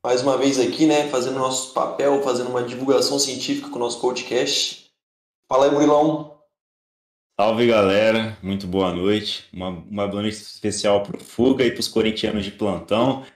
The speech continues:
Speaker 2: já iludidos com o time que foi montado. <laughs> Muito boa noite. Obrigado por quem tá nos acompanhando.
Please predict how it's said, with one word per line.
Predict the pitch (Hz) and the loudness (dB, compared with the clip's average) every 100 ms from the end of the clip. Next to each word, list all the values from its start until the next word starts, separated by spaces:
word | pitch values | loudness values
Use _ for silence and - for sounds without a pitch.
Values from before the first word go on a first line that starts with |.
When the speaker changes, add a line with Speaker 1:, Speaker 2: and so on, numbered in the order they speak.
| _ - | _ -4
Speaker 2:
já | 107 120 | 0 2
iludidos | 139 135 127 107 127 120 - | 2 2 2 2 0 0 -2
com | 135 | -4
o | |
time | - - 117 113 | -4 -2 0 0
que | 117 | -4
foi | 110 117 110 | -2 0 2
montado. | 104 98 92 110 131 127 160 - - 202 196 143 156 | 0 -2 0 2 4 2 -2 -2 -2 0 0 -2 -4
<laughs> | 139 113 117 _ _ _ _ | -8 -8 -14 _ _ _ _
Muito | 98 113 123 123 | -4 -2 -2 -2
boa | 120 123 | 2 2
noite. | 104 101 117 120 | 4 4 2 2
Obrigado | 107 113 110 113 110 | -2 0 2 2 0
por | 113 | -6
quem | 113 | -6
tá | 110 107 | -2 -2
nos | 110 107 107 | -2 -6 -6
acompanhando. | 104 104 101 104 92 101 120 | -8 -8 -8 -8 -8 -10 -10